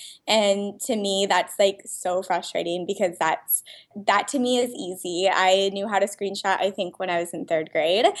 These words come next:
And these people didn't even have the word screenshot in their vocabulary in third grade. Of course, I mean, why would they? But, you know, at the same time, I do things that frustrate them. I, there have been instances where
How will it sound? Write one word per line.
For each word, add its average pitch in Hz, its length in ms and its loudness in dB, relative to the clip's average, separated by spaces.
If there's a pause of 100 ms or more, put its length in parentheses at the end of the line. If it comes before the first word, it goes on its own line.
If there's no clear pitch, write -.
(280)
And 247 240 4
these 247 220 -4
people 254 460 4
didn't 220 420 2
even 202 480 0
have 202 320 0
the 202 100 -2
word 196 220 0
screenshot 190 540 0
in 185 80 -2
their 180 100 -2
vocabulary 185 720 4
in 208 140 0
third 180 220 -2
grade. 170 280 2
Of - 160 0
course, 190 320 2
I 180 60 -2
mean, 175 180 -4
why 165 180 2
would 208 240 0
they? 185 360 6 (320)
But, 339 260 4
you 339 80 2
know, 339 160 4
at 302 100 4
the 285 120 -2
same 254 200 -2
time, 226 300 -2
I 208 140 4
do 220 160 -6
things 214 240 -8
that 208 200 2
frustrate 202 460 -2
them. 240 160 8 (300)
I, 202 180 0
there 202 160 4
have 214 220 -4
been 208 120 4
instances 185 680 -4
where 190 400 4